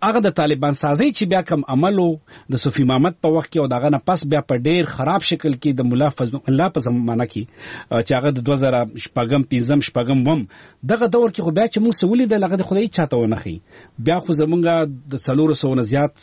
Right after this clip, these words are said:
سکولونه تباه کړی شو، زمونږ د جرګو مشران، زمونږ با اثره خلک چې کوم دي، هغه قتل کړی شو. زمونږ، آ، یعنی زه دا تاسو ته ویلی شم چې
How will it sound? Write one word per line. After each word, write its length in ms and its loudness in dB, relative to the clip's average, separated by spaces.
سکولونه 440 2
تباه 280 0
کړی 220 -6
شو، 360 -4
زمونږ 420 2
د 100 -2
جرګو 460 0
مشران، 460 0
زمونږ 600 0
با 100 0
اثره 380 -2
خلک 280 0
چې 160 -10
کوم 140 2
دي، 80 0
هغه 100 -4
قتل 320 -2
کړی 200 0
شو. 320 -4
زمونږ، 500 0
آ، 40 2
یعنی 220 4
زه 100 2
دا 200 2
تاسو 300 -2
ته 120 -2
ویلی 220 2
شم 240 0
چې 180 -6